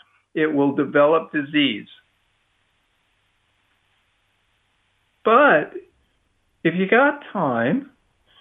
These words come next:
maybe last year a particular plant didn't perform like you wanted it to. Find a different version of that plant and try it.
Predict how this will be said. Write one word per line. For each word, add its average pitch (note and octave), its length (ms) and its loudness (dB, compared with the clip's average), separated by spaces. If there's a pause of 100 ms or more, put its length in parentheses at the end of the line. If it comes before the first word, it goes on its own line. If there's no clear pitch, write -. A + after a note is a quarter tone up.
(360)
maybe E3 360 2
last E3+ 520 2
year F3+ 260 2
a E3 80 -6
particular E3+ 720 0
plant E3+ 440 0
didn't B3+ 240 0
perform A#3 560 2
like F#3+ 260 2
you F3 120 2
wanted D3+ 520 2
it F#3 180 0
to. A#3+ 300 0 (2000)
Find A#3+ 340 6
a D4 60 4
different G#3 540 -2
version A#2+ 480 0
of G#2+ 120 -2
that A2 280 0
plant G2+ 460 -6
and G#2 160 -4
try A2 320 2
it. - 240 -10